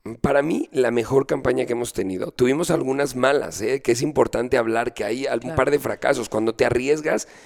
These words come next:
Speaker 1: a hacer algo y hacer algo tan diferente, existen algunos momentos en donde das reveses. Eso, de, nadie se salva de eso.
Speaker 2: Ujú.
Speaker 1: Pero a mí, la que más me gustó y la que fue más exitosa en realidad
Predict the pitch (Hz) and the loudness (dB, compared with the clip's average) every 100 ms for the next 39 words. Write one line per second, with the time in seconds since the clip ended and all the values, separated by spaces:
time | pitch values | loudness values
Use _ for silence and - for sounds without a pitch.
0 | - - 113 110 - 131 131 113 110 104 | -20 -4 0 2 2 2 4 2 2 0
1 | - - - - - 110 - 123 135 131 | -2 -4 -16 -12 2 2 4 2 2 2
2 | - 117 127 147 117 98 98 - - - | 0 0 -2 -4 -2 -2 -2 -2 -2 -2
3 | - - 131 - 156 113 110 123 127 117 | -4 -4 -2 -2 0 -2 -2 -2 -2 -2
4 | 104 107 110 123 123 110 95 95 98 110 | 0 0 -2 -2 -2 -2 -2 -4 0 0
5 | 127 123 120 107 104 113 135 131 120 113 | 2 0 -2 -4 -6 -2 0 0 0 -2
6 | 117 127 139 156 151 135 98 107 107 104 | -2 -4 0 2 2 -2 -4 -4 -4 -4
7 | 104 - - - - 151 139 139 147 170 | -8 -12 -18 -20 -20 -6 4 4 4 -2
8 | - 131 131 123 143 160 147 123 - - | -4 -6 -2 0 0 2 -2 -2 -6 2
9 | 113 127 - - _ 110 107 - 101 107 | 2 2 -6 -20 _ -2 0 -2 -2 -4
10 | - 135 139 139 117 - 92 110 101 113 | 0 2 4 4 0 -4 -6 -4 -2 0
11 | 107 98 95 95 98 | 0 -2 -2 -4 -6